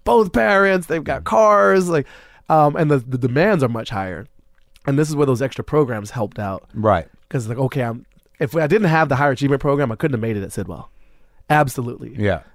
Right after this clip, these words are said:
Speaker 1: I mean, maybe mentally I was capable of it, but I don't
Speaker 2: Right.
Speaker 1: think I just would have the practice.
Speaker 2: And what was, what, what did you feel the, that you had to do to prove yourself there? I mean, like, what was the biggest <laughs> obstacle?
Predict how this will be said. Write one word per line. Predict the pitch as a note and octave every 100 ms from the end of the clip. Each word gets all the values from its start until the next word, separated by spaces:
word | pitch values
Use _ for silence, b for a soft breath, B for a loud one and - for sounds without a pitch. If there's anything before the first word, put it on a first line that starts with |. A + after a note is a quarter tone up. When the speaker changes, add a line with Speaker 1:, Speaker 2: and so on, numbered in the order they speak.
| -
Speaker 1:
I |
mean, | C3+ B2+
maybe | B2+ D#3+ D#3+
mentally | D#3 E3 D#3
I |
was | B2+ A2
capable | D3+ D3 E3+ F#3
of | F#3
it, | F#3
but | B2
I |
don't | C3
Speaker 2:
Right. | C#3
Speaker 1:
think | C3+
I |
just | C3
would | C#3
have | B2+
the | A2+
practice. | - C#3 - G#2 - C3
Speaker 2:
And | C#3
what | D#3 E3+
was, | E3 C3+ D3
what, | C#3 C3+ B2+
what | C3 C3+ D3+
did | C3+
you | C#3
feel | - C#3 C3 B2
the, | A2+ A2+ A2 G#2 G#2 G#2
that | A2+
you | A2+ A#2+
had | A2+
to | G#2
do | A#2+
to | G#2+
prove | - C3 C3
yourself | G#2+ - G2+ F2+
there? | G2+ F#2
I |
mean, | F#2+ G2 G2
like, | G2 -
what | A#2+
was | A#2+ G#2+
the | A2+
biggest | A#2+ G#2+ G#2
<laughs> | B2+ A#2+
obstacle? | B2 - G2 -